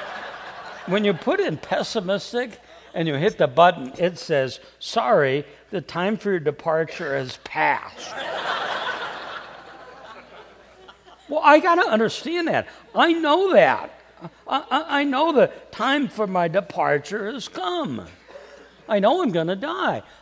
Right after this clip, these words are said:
I, I've, I've had the privilege in the last couple of years to spend a good chunk of time talking to younger folk. Been out at Grand Canyon University,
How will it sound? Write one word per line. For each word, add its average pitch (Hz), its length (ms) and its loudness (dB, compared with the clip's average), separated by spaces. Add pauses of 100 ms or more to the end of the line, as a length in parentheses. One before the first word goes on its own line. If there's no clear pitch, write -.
I, - 140 -6 (100)
I've, - 440 -8
I've 240 200 -2
had 277 200 -4
the 185 100 6
privilege 160 480 0 (340)
in 180 120 -6
the 180 80 -8
last 254 320 -8
couple 156 280 -2
of 123 60 -4
years 131 320 -2 (280)
to 220 100 -12
spend 254 300 -6
a 190 40 -2
good 359 340 -10
chunk 208 300 -6
of 147 120 -4
time 147 360 -2 (360)
talking 226 600 0
to 165 360 -4 (300)
younger 156 560 -4
folk. - 580 -4 (1200)
Been 160 160 -4
out 170 140 2
at 143 140 -2
Grand 151 340 -2
Canyon 151 400 -4
University, 147 1120 -6